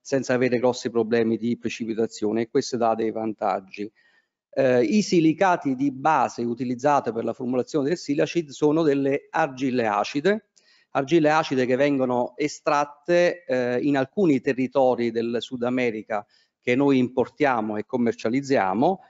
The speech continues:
e hanno appunto la caratteristica di, eh, avere, eh, un P H acido. Eh, questo chiaramente dipende dalla composizione minerale media del silicato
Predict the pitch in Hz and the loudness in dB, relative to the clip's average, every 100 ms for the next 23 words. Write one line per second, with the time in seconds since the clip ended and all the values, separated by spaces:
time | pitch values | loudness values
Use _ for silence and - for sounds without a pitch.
0 | _ _ _ 233 160 202 185 196 165 135 | _ _ _ 0 2 0 0 0 2 2
1 | 131 156 170 233 156 165 - 160 143 123 | 2 2 0 -2 -2 -2 -4 0 0 0
2 | 151 185 143 - 117 117 - 147 151 131 | -2 -2 -2 -2 -4 -2 0 0 2 2
3 | 127 135 147 131 - 113 110 110 107 107 | 2 2 2 0 -2 -2 -2 -4 -6 -6
4 | 113 143 139 165 113 - - 147 - 95 | -4 -4 0 0 0 0 -2 -2 -2 -6
5 | 95 - 107 101 104 _ _ _ - 113 | -6 -8 -6 -6 -6 _ _ _ -12 -6
6 | 113 110 110 113 - 160 131 156 147 151 | -4 -4 -4 -4 -2 -2 0 2 2 2
7 | - 127 135 143 139 127 127 123 _ _ | -2 -4 -2 0 0 2 2 0 _ _
8 | _ 123 131 127 120 120 127 120 131 - | _ 0 2 2 2 0 -4 -4 -6 -8
9 | 123 - 143 127 127 123 123 120 127 120 | -8 -4 -2 0 0 2 2 2 0 0
10 | 110 110 107 - 131 135 98 98 127 147 | -2 -4 -6 -6 -2 0 0 0 -2 -2